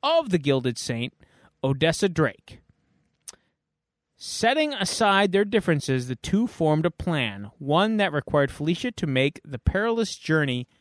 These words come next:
into the vaults. So it starts with a nice little flashback. We get,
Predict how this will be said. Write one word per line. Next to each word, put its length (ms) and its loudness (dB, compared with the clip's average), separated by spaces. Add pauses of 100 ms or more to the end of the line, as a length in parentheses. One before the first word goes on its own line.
(300)
into 520 -2
the 100 -6
vaults. 520 -10 (840)
So 140 0
it 40 0
starts 260 0
with 160 0
a 40 4
nice 240 2
little 120 -2
flashback. 640 -2
We 120 -6
get, 320 -4